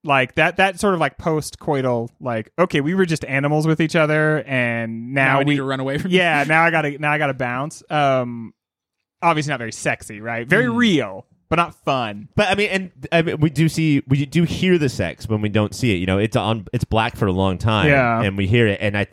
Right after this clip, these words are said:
Speaker 3: I love that, like you said, Mike, it's everything the movie's gonna talk about.
Speaker 2: Mm-hmm.
Speaker 3: It's like, you can't even see anything. Why are you uncomfortable right now?
Speaker 2: Yeah.
Speaker 3: You know, that's the movie
Speaker 1: <laughs>
Speaker 3: saying that.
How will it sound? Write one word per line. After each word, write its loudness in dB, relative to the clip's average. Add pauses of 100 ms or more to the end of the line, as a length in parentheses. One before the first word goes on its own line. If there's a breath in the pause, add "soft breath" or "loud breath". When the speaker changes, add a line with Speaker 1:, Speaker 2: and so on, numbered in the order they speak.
Speaker 3:
I 0
love 0
that, 2
like -8
you -10
said, -2
Mike, -6
it's -10 (300)
everything 0
the 0
movie's 0
gonna -4
talk -2
about. 2 (160)
Speaker 2:
Mm-hmm. -4
Speaker 3:
It's -4
like, -4 (380)
you -8
can't -2
even -2
see -8
anything. 0
Why 4
are 4
you 4
uncomfortable -2
right -6
now? -8
Speaker 2:
Yeah. 2
Speaker 3:
You 0
know, 0
that's 0
the -2
movie 2
Speaker 1:
<laughs> -
Speaker 3:
saying 0
that. -12